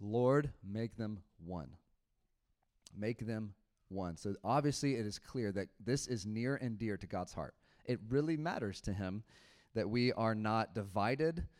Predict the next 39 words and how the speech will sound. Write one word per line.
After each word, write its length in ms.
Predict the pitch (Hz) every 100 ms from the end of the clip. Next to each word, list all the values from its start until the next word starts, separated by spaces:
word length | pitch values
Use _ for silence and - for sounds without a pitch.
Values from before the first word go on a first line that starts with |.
| - - - _ _ -
offended 500 | - - 156 160 165
at 160 | 151 143
one 160 | 151
another, 400 | 147 147 151 151 147 - -
turn 360 | - - 156 151
on 120 | 147
each 160 | 143 -
other, 380 | 147 143 143 135 _ -
and 100 | -
just 200 | 110 113
peace 240 | - 139 -
out 220 | 127 110
when 140 | 113
it 100 | 110
gets 380 | 98 107 - - -
hard. 380 | - - 80 78
But 140 | - 95
he 240 | 90 143
desires 560 | 135 117 120 127 123 -
us, 380 | 101 101 - - - - -
u-, 300 | 104 110 143
that 220 | 123 110 101
oneness, 500 | 123 151 156 120 -
that 140 | 110
unity 340 | 117 143 120
requires 1000 | 107 104 - - 143 147 139 101 104 - -
a 120 | 120
leaning 500 | 113 123 135 147 156
into 340 | 147 135 127
one 140 | 127 120
another, 400 | 113 110 120 151 _ _ - - - -
a, 120 | 104
a 60 | 117
fighting, 560 | - - 139 156 143
so 160 | 135 139
to 80 | 127
speak, 300 | - 131 120
for 440 | - 131 135 120 -
unity, 680 | 117 170 185 123 110 127